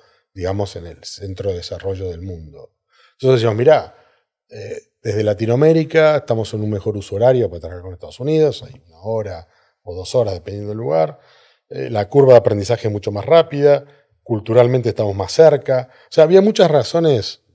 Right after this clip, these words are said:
eh, de estas, eh, ventajas comparativas, claramente, no sé. Después dijimos, "Bueno, empecemos a construir nuestras ventajas competitivas". Y bueno, a partir de ahí empezamos a trabajar mucho con Agile, empezamos a desarrollar cosas que hacían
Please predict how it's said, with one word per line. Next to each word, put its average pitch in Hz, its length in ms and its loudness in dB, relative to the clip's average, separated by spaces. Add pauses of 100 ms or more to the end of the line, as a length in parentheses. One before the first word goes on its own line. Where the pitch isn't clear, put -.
(180)
eh, - 320 -20
de 95 60 -20
estas, - 480 -18 (100)
eh, - 220 -20
ventajas 85 760 -6 (580)
comparativas, 139 960 4 (260)
claramente, 117 540 4
no 107 160 -4
sé. 95 120 -12
Después 95 280 -4
dijimos, 143 260 2
"Bueno, 135 260 4 (180)
empecemos 123 400 -2
a 120 80 2
construir 110 520 0
nuestras 98 280 -6
ventajas 98 400 -6
competitivas". 98 800 -12 (360)
Y 110 80 -6
bueno, 107 220 4 (180)
a 98 100 -8
partir 107 180 -2
de 110 40 0
ahí 120 60 2
empezamos 107 240 -4
a - 20 -4
trabajar 101 300 -4
mucho 95 240 -12
con 95 180 -8
Agile, 117 720 0 (400)
empezamos 98 460 -6
a 101 40 -4
desarrollar 101 640 -4 (360)
cosas 131 420 0
que - 160 -10
hacían 147 640 2